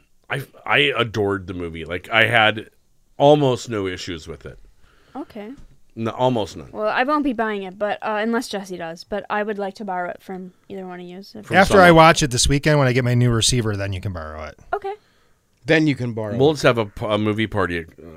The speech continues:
Speaker 1: over here for it.
Speaker 3: Yeah, actually, we
Speaker 2: Yeah.
Speaker 3: could do that. That's a good idea.
Speaker 2: That's a really good idea, actually. I would love that.
Speaker 4: When? When?
Speaker 1: This
Speaker 3: Soon.
Speaker 1: weekend.
Speaker 3: Soon. I just gotta replace my receiver,
Speaker 4: This
Speaker 3: and then we
Speaker 4: weekend.
Speaker 3: can watch it.
Speaker 4: Yeah.
Speaker 3: All right.
Speaker 4: Um,
Speaker 1: Scott.
Speaker 4: I actually have one this week.
Speaker 3: Scott.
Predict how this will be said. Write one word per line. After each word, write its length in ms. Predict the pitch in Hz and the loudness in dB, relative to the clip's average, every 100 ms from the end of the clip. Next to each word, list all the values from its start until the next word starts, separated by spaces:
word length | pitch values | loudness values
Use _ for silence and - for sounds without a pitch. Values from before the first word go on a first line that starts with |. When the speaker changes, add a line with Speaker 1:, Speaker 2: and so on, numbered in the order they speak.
| 87 | -10
Speaker 1:
over 280 | 85 85 85 | -6 -4 -4
here 220 | 82 78 | -4 -6
for 260 | - 78 | -8 -4
it. 60 | 78 | 2
Speaker 3:
Yeah, 100 | 185 | 4
actually, 400 | 151 151 466 269 | 6 6 6 8
we 40 | - | 8
Speaker 2:
Yeah. 120 | 233 | 6
Speaker 3:
could 120 | 175 | 6
do 100 | 151 | 2
that. 200 | 120 92 | 2 -2
That's 140 | 113 | -6
a 20 | - | -2
good 120 | 151 | 0
idea. 320 | 123 139 113 | 2 2 2
Speaker 2:
That's 200 | 359 392 | 0 0
a 80 | 359 | -2
really 240 | 285 427 | -2 -2
good 120 | 277 226 | -2 -2
idea, 300 | 214 208 202 | -4 -6 -8
actually. 380 | 196 - 214 202 | -8 -10 -12 -10
I 80 | |
would 160 | 226 269 | -8 -8
love 220 | 233 247 | -8 -10
that. 340 | 214 190 180 - | -10 -12 -14 -12
Speaker 4:
When? 220 | 143 156 156 | -2 -2 0
When? 560 | 147 175 135 104 90 - _ _ _ _ | 2 2 0 -4 -12 -18 _ _ _ _
Speaker 1:
This 140 | - - | -4 2
Speaker 3:
Soon. 200 | 247 262 | 4 4
Speaker 1:
weekend. 340 | 123 98 135 | 4 0 -4
Speaker 3:
Soon. 260 | - 180 170 | -4 0 2
I 100 | 131 | 4
just 120 | 151 | 2
gotta 320 | 165 156 147 131 | 4 4 4 4
replace 380 | 123 - 135 | 0 0 0
my 100 | 135 | 0
receiver, 440 | 120 113 - 143 101 | 0 0 0 -2 -2
Speaker 4:
This 80 | 82 | -6
Speaker 3:
and 160 | 95 | -4
then 120 | 107 127 | -2 -2
we 40 | |
Speaker 4:
weekend. 100 | 104 | -2
Speaker 3:
can 60 | 92 | -2
watch 260 | 78 76 | -4 -6
it. 120 | 73 - | -8 -12
Speaker 4:
Yeah. 520 | 113 113 120 117 95 - - - | -12 -8 -8 -8 -10 -14 -10 6
Speaker 3:
All 160 | 165 | 8
right. 240 | 156 101 - _ _ _ _ _ _ - | 8 6 -4 _ _ _ _ _ _ -4
Speaker 4:
Um, 420 | 156 156 156 151 | 2 4 6 4
Speaker 1:
Scott. 320 | 101 101 98 156 | 4 2 0 0
Speaker 4:
I 140 | 165 | 2
actually 260 | 160 - 147 | 2 0 2
have 240 | 143 127 | 2 2
one 180 | 139 135 | 0 -2
this 220 | 120 - | -4 -6
week. 180 | 123 127 | -4 -2
Speaker 3:
Scott. 720 | - - - 147 117 90 | 0 0 2 2 2 0